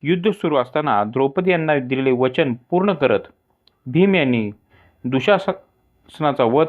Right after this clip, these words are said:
केला होता आणि त्याच्या रक्ताने द्रौपदीचे केस धुतले होते. राणी सत्यवती,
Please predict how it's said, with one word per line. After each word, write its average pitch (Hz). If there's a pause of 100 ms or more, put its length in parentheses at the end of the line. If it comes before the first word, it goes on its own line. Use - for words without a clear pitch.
केला 110
होता - (640)
आणि 131
त्याच्या 120
रक्ताने 143
द्रौपदीचे 127
केस 147 (260)
धुतले 110
होते. - (840)
राणी 127
सत्यवती, 139